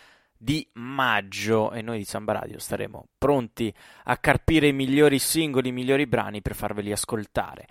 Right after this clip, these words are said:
Passiamo adesso a Bolzano e come annunciato a inizio trasmissione parliamo di arte e parliamo di arte in quella sua sfaccettatura che riguarda il corpo e quindi il ballo. Ce ne parla Giorgia Roda della redazione di Bolzano.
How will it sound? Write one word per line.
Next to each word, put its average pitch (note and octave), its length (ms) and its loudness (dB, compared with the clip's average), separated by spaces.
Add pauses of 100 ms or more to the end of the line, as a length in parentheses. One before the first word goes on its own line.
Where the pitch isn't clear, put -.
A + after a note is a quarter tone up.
(460)
Passiamo A3+ 340 4
adesso G#3 300 2
a F#3 60 4
Bolzano E3+ 520 0
e A#2+ 60 -6
come D#3+ 340 -4
annunciato B2 720 -2
a A2+ 120 -4
inizio A2+ 680 -4
trasmissione F#3 1120 0
parliamo D3 480 2
di A#2+ 160 0
arte - 480 -6
e C#3+ 80 -4
parliamo E3 540 -2
di D#3 160 -2
arte D3 460 -2
in D#3+ 180 -4
quella C3 240 -2
sua D3 160 -2
sfaccettatura E3+ 1080 0
che - 160 -6
riguarda B2 680 2
il A#2 160 -4
corpo B2+ 460 6
e G#2 40 -4
quindi C3 300 -6
il C3 100 -4
ballo. B2 400 0
Ce - 140 -8
ne D#3+ 80 -2
parla B2 320 0
Giorgia D3+ 340 2
Roda B2 300 2
della B2+ 180 0
redazione B2+ 460 -4
di A2+ 80 -12
Bolzano. - 580 -8